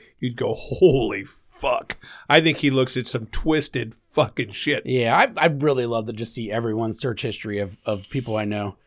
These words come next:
Speaker 1: Yeah.
Speaker 2: I, I could judge them so much
Speaker 1: But I
Speaker 2: better
Speaker 1: think
Speaker 2: if I could
Speaker 1: hairy
Speaker 2: get
Speaker 1: guy
Speaker 2: that.
Speaker 1: would be like, you know,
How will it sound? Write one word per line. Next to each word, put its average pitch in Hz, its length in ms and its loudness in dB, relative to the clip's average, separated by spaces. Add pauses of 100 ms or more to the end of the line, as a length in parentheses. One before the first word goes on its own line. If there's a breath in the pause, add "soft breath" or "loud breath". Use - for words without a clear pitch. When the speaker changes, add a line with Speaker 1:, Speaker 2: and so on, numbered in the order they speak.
(120)
Speaker 1:
Yeah. 113 260 0
Speaker 2:
I, 131 280 4
I 135 40 4
could 127 160 -2
judge 117 320 2
them 113 180 0
so 127 260 -2
much 123 200 0
Speaker 1:
But 135 100 6
I 143 100 6
Speaker 2:
better 170 60 2
Speaker 1:
think 139 100 0
Speaker 2:
if - 40 -6
I - 40 0
could 143 60 6
Speaker 1:
hairy 139 220 4
Speaker 2:
get 113 60 2
Speaker 1:
guy 135 200 4
Speaker 2:
that. 131 80 2
Speaker 1:
would 127 140 -4
be 131 100 2
like, 123 420 -4
you 127 120 -6
know, 110 340 -8